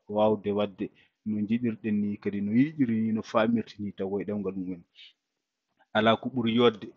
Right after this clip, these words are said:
e janngude ɗemgal mum, ala ko ɓuri yodde famde ɗemgal mum, kala ɗum noon, eh, ko ɗum addi en ɗo ene hannde pour wawde hollude bandiraɓe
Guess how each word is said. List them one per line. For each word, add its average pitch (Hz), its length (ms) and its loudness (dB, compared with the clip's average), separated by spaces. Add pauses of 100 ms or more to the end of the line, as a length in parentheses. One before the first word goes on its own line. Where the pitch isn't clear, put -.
e 95 120 -2
janngude 104 400 0
ɗemgal 107 300 0
mum, 120 180 0 (380)
ala 110 240 2
ko 104 120 -16
ɓuri 120 240 0
yodde 117 360 0
famde 120 480 4
ɗemgal 107 300 -2
mum, 104 200 -6 (200)
kala 113 280 0 (200)
ɗum 113 180 -2
noon, 107 300 -2 (340)
eh, 95 280 -2 (100)
ko 117 80 -6
ɗum 127 260 0
addi 117 260 -2
en 113 120 2
ɗo 110 160 -2
ene 107 120 0
hannde 107 300 0 (220)
pour 117 220 0
wawde 107 480 4
hollude 117 420 -2
bandiraɓe 101 640 0